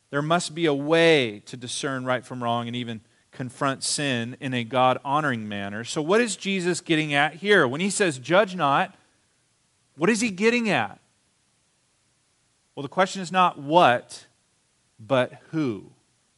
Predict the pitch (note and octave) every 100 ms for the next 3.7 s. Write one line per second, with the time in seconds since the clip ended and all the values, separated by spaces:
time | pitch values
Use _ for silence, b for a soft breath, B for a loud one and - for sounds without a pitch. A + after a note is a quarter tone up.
0 | _ _ _ _ _ _ _ _ _ _
1 | _ _ _ _ _ _ _ _ _ _
2 | _ _ A#2+ D3 G3+ G#3+ E3+ C#3+ C#3+ A#2+
3 | - E3 F3 F3+ E3 C3+